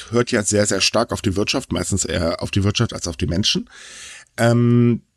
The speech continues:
wir persönlich jetzt aus der Redaktion gehen davon aus, dass irgendwann dann zumindest große Reiseunternehmen sich zusammentun, äh, und dann auch wirklich Druck machen, äh, dass halt eben zumindest eine Impfpass-Einreise möglich wird, weil, äh, das ist halt jetzt aktuell kategorisch ausgeschlossen.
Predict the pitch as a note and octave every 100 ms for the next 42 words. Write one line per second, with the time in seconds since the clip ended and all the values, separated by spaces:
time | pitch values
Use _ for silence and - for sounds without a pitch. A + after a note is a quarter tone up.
0 | _ _ _ G2+ A2+ C#3+ B2+ C3 A2+ C3+
1 | D#3 C#3+ A2+ - A2 A2 A2+ G#2 - A#2+
2 | B2+ A2+ A2 G#2+ A#2+ - - - - A2+
3 | G#2+ G2+ G2+ G#2+ F#2+ - A2+ A#2 - F#2
4 | - - B2+ B2 F#2 G2+ A#2 F2+ F2 F2+
5 | G2 - - - G2 G#2 G#2+ A2+ A#2 A#2+
6 | A#2 - G2+ F#2+ F#2+ G2+ G#2 G#2+ G#2 A2
7 | G#2 A#2 B2+ F2+ G2+ A#2 C#3+ - - -
8 | - _ _ G2 G2+ G2 G2 F#2+ G2 -
9 | _ _ _ E2+ - G#2 - G#2 F#2 G2
10 | G#2 F#2+ G#2 F#2 G2+ F2+ - G2+ B2 B2+
11 | - - G2 - - G#2+ G#2+ F2+ E2+ D#2+
12 | E2 D#2 - D#2+ E2 E2+ F#2 F2 E2 -
13 | E2+ E2 - - F#2+ F#2 F#2 - - -
14 | E2+ F#2 - F2 F2 - F2+ - A2 A2
15 | A2 C3+